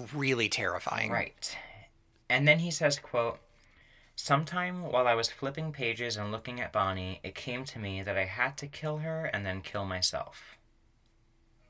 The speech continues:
Speaker 1: Oh my God.
Speaker 2: He leaves the room and goes back to his room on the first floor, grabbing
Speaker 1: Okay.
Speaker 2: a yellow towel from his suitcase,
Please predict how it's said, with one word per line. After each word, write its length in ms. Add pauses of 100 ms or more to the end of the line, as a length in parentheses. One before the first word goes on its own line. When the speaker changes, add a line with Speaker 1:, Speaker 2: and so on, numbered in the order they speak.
(120)
Speaker 1:
Oh 540 (340)
my 280
God. 760 (420)
Speaker 2:
He 200
leaves 300
the 140
room 440 (100)
and 160
goes 200
back 240
to 80
his 280
room 300
on 160
the 80
first 340
floor, 400 (640)
grabbing 380
Speaker 1:
Okay. 180
Speaker 2:
a 40
yellow 360
towel 460
from 240
his 220
suitcase, 760